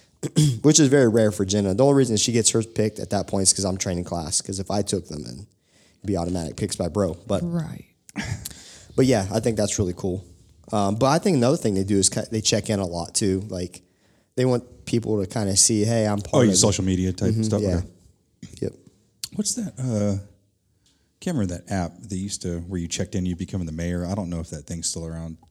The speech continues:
Speaker 3: Uh, crap.
Speaker 2: I don't know.
Speaker 3: It mu-,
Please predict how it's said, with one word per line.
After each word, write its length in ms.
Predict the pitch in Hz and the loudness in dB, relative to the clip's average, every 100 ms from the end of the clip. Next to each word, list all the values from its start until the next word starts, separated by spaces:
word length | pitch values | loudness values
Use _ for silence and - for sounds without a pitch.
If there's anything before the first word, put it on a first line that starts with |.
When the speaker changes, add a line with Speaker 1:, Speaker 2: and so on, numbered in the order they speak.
| - | -10
Speaker 3:
Uh, 380 | 87 82 - - - - _ _ _ _ _ - - _ _ | -10 -10 -12 -14 -16 -20 _ _ _ _ _ -20 -20 _ _
crap. 340 | - - 76 - - - | -14 -14 -12 -16 -20 -8
Speaker 2:
I 80 | 175 | 0
don't 180 | 165 165 | 2 2
know. 200 | 175 156 - _ _ _ | 2 0 -4 _ _ _
Speaker 3:
It 60 | 92 | -6
mu-, 160 | 90 | -4